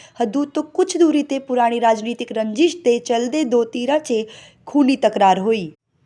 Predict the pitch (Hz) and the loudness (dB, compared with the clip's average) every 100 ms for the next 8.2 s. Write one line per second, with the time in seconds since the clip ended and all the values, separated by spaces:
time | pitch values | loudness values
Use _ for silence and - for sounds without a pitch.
0 | _ _ _ _ - 269 269 - 349 277 | _ _ _ _ -4 -4 -2 -4 -2 -2
1 | 233 254 262 294 320 320 294 294 330 339 | -2 -2 0 -2 -4 -4 -4 -2 -2 -4
2 | _ 233 220 226 - _ - 240 220 226 | _ -6 -6 -10 -20 _ -2 2 2 2
3 | 220 262 277 320 339 _ _ _ _ 240 | 2 2 0 -6 -10 _ _ _ _ -2
4 | 233 220 226 226 240 285 311 220 233 - | -2 0 -4 -4 -4 0 0 0 -4 -6
5 | 269 262 233 226 208 214 220 262 269 269 | -8 -4 0 0 0 0 2 2 0 -4
6 | 269 214 220 226 220 208 269 262 247 233 | -4 -2 -2 -2 -4 -4 -4 -2 -2 0
7 | 220 202 208 202 254 214 202 208 208 254 | -2 0 -2 -2 -2 0 0 0 0 0
8 | 226 | 0